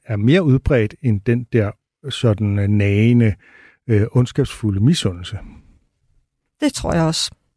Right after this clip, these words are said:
Speaker 2: Øh,
Speaker 1: Og jeg, jeg
Speaker 2: ja.
Speaker 1: tænker, den, den oplever man hver dag sådan, "Åh, nå, det her kunne også være fedt," og, "Åh." Altså,
Speaker 2: Ja.
Speaker 1: jeg, jeg kan jo godt sådan, øh, gå lidt rundt og være misundelig på folk, der har en altan eller et sommerhus eller et eller andet, jeg gerne vil have, men det er jo, øh, altså, det er jo ikke, fordi jeg ikke under dem det. De skal endelig
Speaker 2: Nej.
Speaker 1: bare,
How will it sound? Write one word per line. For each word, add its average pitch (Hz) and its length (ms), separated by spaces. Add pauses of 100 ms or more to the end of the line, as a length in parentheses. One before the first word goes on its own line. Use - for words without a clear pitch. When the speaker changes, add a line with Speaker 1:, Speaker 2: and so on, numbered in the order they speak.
(960)
Speaker 2:
Øh, 185 160
Speaker 1:
Og 120 100
jeg, 127 120 (120)
jeg 156 80
Speaker 2:
ja. 196 40
Speaker 1:
tænker, 143 260
den, 143 200
den 147 220
oplever 131 320
man 107 160
hver 131 260
dag 113 200
sådan, 113 200
"Åh, 117 360
nå, 110 160 (140)
det 135 80
her 127 120
kunne 98 200
også 110 140
være 120 120
fedt," - 320
og, 110 400
"Åh." 104 60 (560)
Altså, 107 200
Speaker 2:
Ja. 107 280
Speaker 1:
jeg, 139 80 (100)
jeg 147 120
kan 185 100
jo 131 140
godt 156 260
sådan, 143 340 (880)
øh, 127 240 (240)
gå 135 120
lidt 131 260
rundt 147 240
og 127 100
være 117 200
misundelig 131 460
på 117 360
folk, 131 280
der 123 60
har 123 180
en 110 100
altan 123 380
eller 107 160
et 101 100
sommerhus 123 460
eller 110 120
et 117 40
eller 123 120
andet, 117 140
jeg 117 120
gerne 117 240
vil 113 160
have, 113 200
men 110 140
det 113 80
er 110 40
jo, 110 280
øh, 127 460
altså, 98 160
det - 120
er 110 40
jo 107 60
ikke, 120 120
fordi 131 220
jeg 110 100
ikke 135 120
under 127 220
dem 123 120
det. 98 260
De 120 100
skal - 180
endelig 113 260
Speaker 2:
Nej. 143 260
Speaker 1:
bare, 131 300